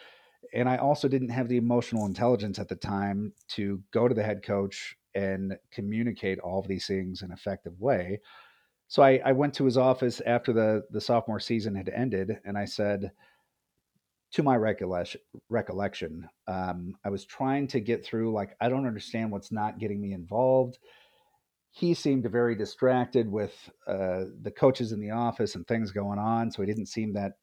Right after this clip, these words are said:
focused on what I was saying, which also made me feel further like he didn't care. Um, and so I'm, I'm choking up trying to explain, like,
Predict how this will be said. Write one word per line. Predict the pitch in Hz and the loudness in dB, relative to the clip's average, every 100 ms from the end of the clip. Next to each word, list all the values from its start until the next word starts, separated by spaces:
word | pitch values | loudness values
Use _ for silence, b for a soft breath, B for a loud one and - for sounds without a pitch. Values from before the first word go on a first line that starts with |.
| _ | _
focused | _ 117 110 110 - | _ 0 2 0 0
on | 104 104 98 | -2 -2 -2
what | 101 | -2
I | 104 | -2
was | 87 - | -4 -2
saying, | 123 123 120 120 113 b b b b | 0 2 2 -2 -6 b b b b
which | - 95 | -6 -2
also | 113 113 - | 0 2 0
made | 107 101 | -2 -4
me | 104 | -6
feel | - 107 107 101 95 _ | -4 -2 0 -2 -4 _
further | _ 107 107 104 | _ -2 0 2
like | 98 95 | 0 -2
he | 101 | -4
didn't | 92 90 | -6 -6
care. | - 127 127 120 117 b b b b _ - | -4 2 4 4 2 b b b b _ -4
Um, | 87 87 82 85 - | -2 -2 -4 -8 -10
and | 101 | -4
so | - 113 | 0 4
I'm, | 127 131 | 4 4
I'm | 127 131 | -2 -4
choking | - 147 131 120 | 4 6 6 4
up | 123 113 | 0 0
trying | - 113 | -4 -2
to | 110 | -2
explain, | 101 - 110 113 113 | -4 -4 -4 -2 -2
like, | 101 98 | -2 -4